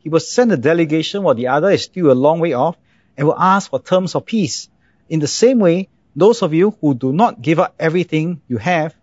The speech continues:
cannot be my disciples." Salt is good, but if it loses its saltiness, how can it be made salty again? It's fit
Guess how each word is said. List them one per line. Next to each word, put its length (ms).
cannot 440
be 80
my 140
disciples." 760
Salt 560
is 200
good, 280
but 120
if 140
it 80
loses 400
its 120
saltiness, 760
how 300
can 240
it 100
be 80
made 240
salty 480
again? 360
It's 240
fit 360